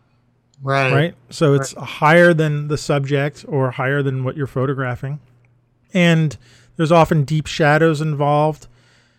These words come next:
Speaker 2: There's often, you know, I'm thinking about light coming through, I don't know,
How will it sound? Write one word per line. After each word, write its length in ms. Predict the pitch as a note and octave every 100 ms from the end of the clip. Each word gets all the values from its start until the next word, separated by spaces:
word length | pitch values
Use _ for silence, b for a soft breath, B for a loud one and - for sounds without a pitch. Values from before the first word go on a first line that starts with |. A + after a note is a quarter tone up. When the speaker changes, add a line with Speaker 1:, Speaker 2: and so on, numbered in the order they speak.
| b -
Speaker 2:
There's 200 | D3 B2
often, 920 | D#3 D3+ D#3 - D3+ C#3+ C#3+ C#3+ C#3+
you 120 | E3
know, 80 | D3+
I'm 120 | C#3+
thinking 300 | F3 D#3+ D#3+
about 400 | C#3 C3+ C3+ C3 _
light 440 | D3+ C#3 C3+ C#3
coming 340 | C#3+ D#3 C3+ C3+
through, 640 | - - C3 C3 B2+ B2 - b b b b
I 80 | C#3+
don't 120 | C#3
know, 260 | C3 A#2+ -